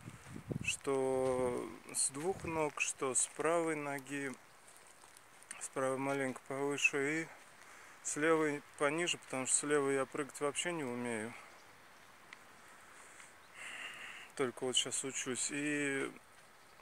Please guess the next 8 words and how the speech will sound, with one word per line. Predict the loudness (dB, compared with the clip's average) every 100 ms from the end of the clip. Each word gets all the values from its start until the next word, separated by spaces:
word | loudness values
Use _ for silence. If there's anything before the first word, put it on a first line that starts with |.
| -20 -6
ну, | 0 0 0
в |
смысле, | 0 0 -2 -2
когда-то | 2 4 4 2 0
умел, | 2 0
потом | 0 0 0 0
была | 2 2
травма | 2 0 0 0 -4